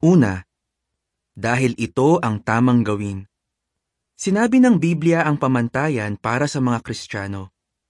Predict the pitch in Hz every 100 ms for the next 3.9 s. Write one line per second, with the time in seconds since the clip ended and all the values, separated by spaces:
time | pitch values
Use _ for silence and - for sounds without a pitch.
0 | _ _ _ 107 110 147 175 - 160 147
1 | 165 160 127 117 127 139 151 151 131 110
2 | 107 104 113 156 170 _ - 117 107 113
3 | 143 - 107 95 98 95 95 92 85